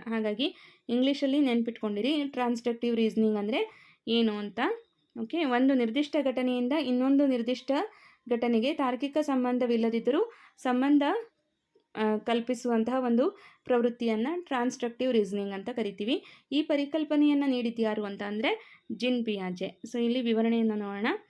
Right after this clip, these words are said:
ಟ್ರಾನ್ಸ್ಟ್ರಕ್ಟಿವ್ ರೀಸನಿಂಗ್ ಪಿಯಾಜೆ ಅವರ ಕಾರ್ಯಪೂರ್ವ ಹಂತದಲ್ಲಿ ಕಂಡುಬರುವಂತಹ ಒಂದು ಪ್ರವೃತ್ತಿ ಇದು. ಹಾಗಂದ್ರೆ ಏನು ಅಂದ್ರೆ, ಮಗು ಎರಡು ಪ್ರತ್ಯೇಕ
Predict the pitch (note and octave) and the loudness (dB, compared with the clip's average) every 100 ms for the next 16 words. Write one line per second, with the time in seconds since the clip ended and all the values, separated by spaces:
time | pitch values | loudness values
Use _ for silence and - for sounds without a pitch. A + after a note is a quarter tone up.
0 | _ - _ - A#3+ C4 C4 D4+ D4 D4+ | _ -20 _ -4 0 0 0 -2 0 0
1 | C#4+ A#3+ A3+ A3 G3 G3 - - B3 B3 | 2 2 4 2 0 -6 -8 -6 -2 -2
2 | A#3+ B3+ A#3+ A#3+ E4 A4 - _ - B3+ | 0 0 2 2 2 0 -10 _ -4 0
3 | B3 C#4+ C#4 B3+ B3 A3+ A3 G#3+ C4+ D4 | 2 2 0 0 2 0 0 0 -2 0
4 | A#3+ G#3+ G#3 G3+ G#3 A#3 B3+ A3+ A3 G3+ | 0 0 -2 -4 -4 -4 0 0 -2 -4
5 | G3 F#3 G3 F#3+ E4+ - - - _ _ | -4 -6 -4 0 -2 -4 -20 -20 _ _
6 | _ - B3+ B3+ B3+ C4+ A#3+ A3+ A3 D4 | _ -6 -2 0 0 2 2 0 2 4
7 | D4 A#3 C#4+ G4 D4+ - A3 A3+ B3+ C#4+ | 4 4 2 0 -2 -4 2 4 4 2
8 | A#3 A#3 A#3 C#4 | 2 -2 0 0